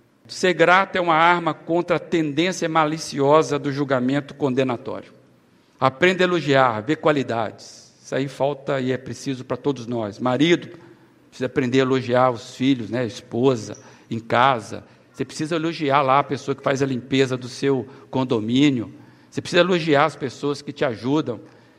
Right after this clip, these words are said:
A gente precisa aprender isso, porque quando a gente trabalha assim, a nossa mente começa a trabalhar como um tipo de satisfação, com gratidão, e ela vai diminuindo o nosso nível de crítica.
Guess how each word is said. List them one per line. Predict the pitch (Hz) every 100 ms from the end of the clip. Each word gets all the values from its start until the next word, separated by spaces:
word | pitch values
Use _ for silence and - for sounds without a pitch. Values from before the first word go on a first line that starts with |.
| _ _ -
A | 127
gente | 143 139
precisa | - 180
aprender | 208 180 156 180
isso, | 165 156
porque | 196 - 180
quando | - 196 254 285 240
a | 185
gente | 143 180 180 -
trabalha | 165 143 131 160 160 151 135
assim, | 123 - - 180 214 - - -
a | 151 156
nossa | 175 214 247 - 220 180
mente | 170 185 233 233 -
começa | 190 165 180 208 - 208 156 - -
a | 156
trabalhar | - 180 170 151 170 190
como | 190 190
um | 180
tipo | - 233 240
de | 196
satisfação, | - 180 - - 151 - 185 208 - - - - - _ -
com | - 233 214
gratidão, | 170 202 220 220 196 147 185 226 262 - - _ -
e | 175 180
ela | 214 208
vai | 175 202 214
diminuindo | 208 214 226 226 208 208 233 220
o |
nosso | 208 220 220 208
nível | 208 233 226
de | 208
crítica. | 208 190 - - 110